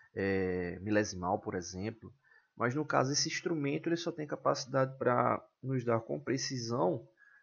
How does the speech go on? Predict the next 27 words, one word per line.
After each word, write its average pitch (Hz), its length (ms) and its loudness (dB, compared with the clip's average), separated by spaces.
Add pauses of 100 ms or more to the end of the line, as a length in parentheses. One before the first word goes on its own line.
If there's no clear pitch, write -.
(140)
né, 110 380 4
valores 123 600 2
ali 113 260 2
entre 123 240 -6
cinco 135 320 -4
centésimos, 110 720 2
né, 101 240 -8 (160)
que - 60 -16
seria 113 240 2
exatamente 107 560 -2
a 110 60 -2
aproximação 117 760 -4
dele. 98 320 -8 (540)
Bom, 131 340 0 (920)
vamos 135 180 -8
finalizar 131 420 2
aqui - 160 -6
a 117 40 -2
leitura. 160 520 0 (960)
A - 60 -10
gente 139 240 -2
já 143 100 2
analisou 135 520 2
que - 160 -6
o 135 80 -2
zero 113 640 4
ultrapassou, 131 1120 0